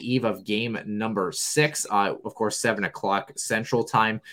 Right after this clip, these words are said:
uh, in the evening. And should a game seven be needed, it will be Tuesday night, same time at seven o'clock as well. So it, it's gonna be decided this week before our next show, Nick. Um, you know, Tampa Bay,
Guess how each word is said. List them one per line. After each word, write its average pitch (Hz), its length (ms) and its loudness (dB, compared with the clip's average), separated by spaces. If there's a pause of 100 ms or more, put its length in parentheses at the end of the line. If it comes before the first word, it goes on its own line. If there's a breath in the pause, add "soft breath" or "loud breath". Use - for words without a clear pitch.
(160 loud breath)
uh, 92 280 6
in 98 140 -4
the 95 180 -2
evening. 123 380 0
And 87 220 0
should 104 200 0
a 101 40 4
game 95 260 0
seven 92 320 0
be 92 140 0
needed, 92 280 0
it 76 80 -2
will 85 120 -2
be 90 160 -2
Tuesday 101 400 -2
night, 87 260 0
same 87 300 -2
time 85 340 4
at 85 180 -2
seven 85 300 -2
o'clock 85 420 0
as 82 240 -2
well. 92 300 4
So 90 280 0
it, 78 100 -2
it's 104 340 2
gonna 131 180 6
be 170 120 4
decided 180 440 6
this 131 200 6
week 127 240 4
before 117 320 2
our 110 80 2
next 101 220 0
show, 143 220 6
Nick. 139 300 4 (320 loud breath)
Um, 101 420 8
you 101 120 -4
know, 101 340 0 (180)
Tampa 117 300 2
Bay, 110 420 4